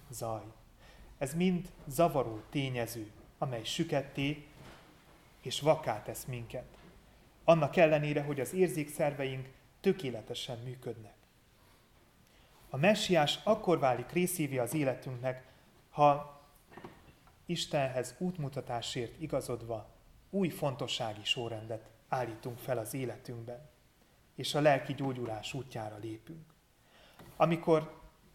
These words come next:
elkezdünk látni és hallani, amikor Isten segítségével elkezd működni az, hogy valahogy kiszűrjük a zajt, és meglátjuk az igazságot. Amikor ez elkezd történni, akkor már elmondhatjuk, hogy egy lépéssel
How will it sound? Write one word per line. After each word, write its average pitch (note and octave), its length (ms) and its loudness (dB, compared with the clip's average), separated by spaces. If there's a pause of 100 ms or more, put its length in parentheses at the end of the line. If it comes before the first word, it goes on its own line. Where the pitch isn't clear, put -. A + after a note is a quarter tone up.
elkezdünk C#3+ 640 -4
látni C#3 400 -2
és B2 160 -8
hallani, C3+ 480 -8 (840)
amikor D#3 360 2
Isten E3 260 0
segítségével D#3 1160 2 (460)
elkezd G3+ 380 6
működni F#3+ 460 0
az, F#3 220 2
hogy D#3 240 -6 (100)
valahogy D#3+ 400 2
kiszűrjük D3+ 580 0
a C3 100 4
zajt, F3 500 4 (920)
és C#3+ 160 -4
meglátjuk F3 560 4
az - 180 0
igazságot. B2 800 -4 (920)
Amikor F3 320 0
ez C#3 280 0
elkezd F#3 380 -4
történni, E3 360 0
akkor C3+ 280 -2
már C#3 140 2
elmondhatjuk, B2+ 680 0
hogy B2 140 -8
egy A#2 140 -6
lépéssel C3+ 640 -2